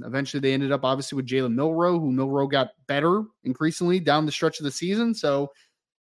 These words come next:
just a very unfortunate circumstance of lack of development, and some of it was, you know,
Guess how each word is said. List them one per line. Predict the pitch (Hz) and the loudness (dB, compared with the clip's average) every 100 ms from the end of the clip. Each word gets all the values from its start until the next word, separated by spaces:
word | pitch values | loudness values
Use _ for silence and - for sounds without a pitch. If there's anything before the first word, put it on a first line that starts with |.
| - | -4
just | 208 208 | 2 6
a | 180 160 151 | 6 6 4
very | 170 175 165 | 4 4 4
unfortunate | 147 135 160 151 143 | 0 -2 -4 -4 -6
circumstance | - 147 131 - 139 127 | -2 -4 -4 -4 -4 -2
of | 135 117 | 0 0
lack | 120 156 - | 0 0 0
of | |
development, | 139 127 147 147 139 143 139 - - | -6 0 2 2 0 -2 -2 -6 -8
and | 123 123 123 | -4 -4 -4
some | - 175 | -2 0
of | 165 | 0
it | 160 139 | 0 0
was, | 147 151 139 - - _ _ _ _ _ _ _ _ _ | 0 0 -2 -8 -14 _ _ _ _ _ _ _ _ _
you | - | -8
know, | 117 | -6